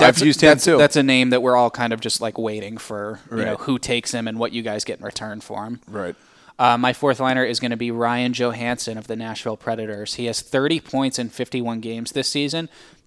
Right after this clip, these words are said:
Speaker 1: That's not terrible, but it's not great when your, your team's top center.
Speaker 2: Right.
Speaker 1: And as of right now, he is Nashville's top center. We touched earlier on,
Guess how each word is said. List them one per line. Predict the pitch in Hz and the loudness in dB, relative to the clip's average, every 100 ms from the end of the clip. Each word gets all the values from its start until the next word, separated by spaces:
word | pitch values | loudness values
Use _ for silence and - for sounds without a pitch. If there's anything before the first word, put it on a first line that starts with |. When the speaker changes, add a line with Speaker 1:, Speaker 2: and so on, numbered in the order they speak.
| _ _ _ | _ _ _
Speaker 1:
That's | 160 - | -4 2
not | 214 - | 2 2
terrible, | 143 135 143 175 185 - | 2 2 2 -2 -4 -4
but | 139 131 | 0 0
it's | 123 | 2
not | 139 156 135 | 2 0 0
great | 120 123 - | -2 -2 -2
when | 120 | -4
your, | 113 113 113 _ _ _ - | -4 -6 -8 _ _ _ -14
your | 117 | -10
team's | - 127 113 - | -6 -4 -4 -2
top | 117 107 | -4 -4
center. | - 104 92 87 _ _ - | -6 -8 -12 -18 _ _ -6
Speaker 2:
Right. | 95 73 - - | -4 -4 -8 -2
Speaker 1:
And | 135 | 2
as | 139 | 4
of | 131 | 4
right | 127 123 | 4 2
now, | 123 113 | 0 -4
he | 113 117 | -4 -4
is | 110 | -4
Nashville's | 110 107 - 104 - | -6 -10 -10 -10 -8
top | 107 104 | -8 -8
center. | - 107 107 110 | -8 -8 -6 -6
We | 120 | -4
touched | - 123 - | 0 -2 -2
earlier | 120 117 117 110 | -2 0 0 -2
on, | 110 113 | -4 -6